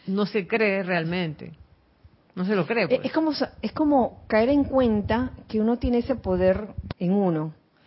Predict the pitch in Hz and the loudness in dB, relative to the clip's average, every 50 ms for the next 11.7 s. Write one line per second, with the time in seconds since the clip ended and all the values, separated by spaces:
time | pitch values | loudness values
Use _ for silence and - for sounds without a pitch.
0 | _ _ _ _ _ _ - 226 240 269 302 302 - 208 - - 226 220 220 214 | _ _ _ _ _ _ 0 2 2 2 2 2 0 -2 -2 -2 0 0 0 0
1 | 214 233 220 208 190 175 156 151 156 - - - 185 180 170 170 - - 220 220 | 0 -2 0 0 0 0 0 -2 -4 -4 -6 -2 0 0 0 0 -4 -4 -2 0
2 | 247 277 277 247 208 - - 175 165 165 156 - - 165 160 156 151 156 151 - | 0 2 2 2 0 0 -2 -2 -2 -2 -2 -4 -4 -4 -4 -4 -4 -6 -8 -12
3 | _ _ _ - 175 175 180 - _ _ - 170 170 180 175 196 180 170 170 226 | _ _ _ -8 -8 -8 -8 -10 _ _ -6 -6 -4 -4 -2 0 0 0 0 0
4 | 226 226 214 196 180 185 185 208 - - - _ _ _ _ _ _ _ _ - | 0 0 0 0 2 0 -2 -2 -4 -10 -20 _ _ _ _ _ _ _ _ -2
5 | 165 156 156 151 151 156 160 160 151 - 175 165 151 - 160 160 - - 180 175 | 0 0 0 0 -2 -4 -6 -10 -8 -4 -4 -4 -2 -2 -4 -8 -6 -6 -6 -6
6 | 165 202 208 202 180 170 - - 175 160 165 156 - - 185 170 170 - - 175 | -4 -4 -4 -4 -6 -6 -6 -6 -6 -6 -6 -8 -8 -8 -8 -8 -6 -6 -8 -8
7 | 160 156 - 160 160 160 165 170 170 165 151 147 165 - _ - - _ _ 175 | -8 -6 -6 -6 -6 -6 -6 -6 -6 -8 -8 -10 -12 -14 _ -20 -20 _ _ -6
8 | 175 147 180 196 226 220 226 214 - 220 202 202 196 165 156 - - 170 165 151 | -4 -4 -2 -2 0 0 0 -2 -2 -2 -2 -2 -4 -6 -8 -6 -6 -6 -6 -6
9 | - 180 165 160 - 160 156 - - - - 190 175 151 151 147 156 180 - _ | -6 -8 -8 -6 -8 -8 -10 -10 -12 -10 -6 -4 -4 -4 -6 -8 -10 -14 -18 _
10 | _ _ _ _ _ _ _ _ - - - - - - _ - 175 175 170 170 | _ _ _ _ _ _ _ _ -20 -20 -20 -20 -20 -20 _ -4 -2 0 0 0
11 | 160 156 - - - _ _ _ - 180 170 185 185 - | 0 -2 -4 -8 -14 _ _ _ -2 2 2 2 2 0